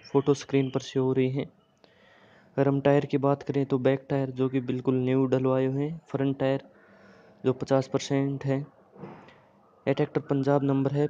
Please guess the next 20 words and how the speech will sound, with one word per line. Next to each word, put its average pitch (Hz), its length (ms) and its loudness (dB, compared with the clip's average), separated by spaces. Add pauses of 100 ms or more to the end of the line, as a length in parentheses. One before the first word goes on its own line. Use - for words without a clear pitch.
पीबी 139 260 0
ज़ीरो 131 260 6 (100)
पाँच। 131 300 -2 (1300)
यह 135 80 4
ट्रैक्टर 143 240 -2 (800)
पचपन 151 400 -2
एचपी 143 280 -2
कैटेगरी 135 440 0
में 139 140 0
है, 135 220 -2
सेकंड 135 400 0
ओनर 131 260 0
यह 120 160 2
ट्रैक्टर 123 380 -4
है। 135 220 -4 (840)
यह 131 80 -2
ट्रैक्टर 139 340 -2
मोगा 139 460 4
जो 131 180 2
कि 135 140 0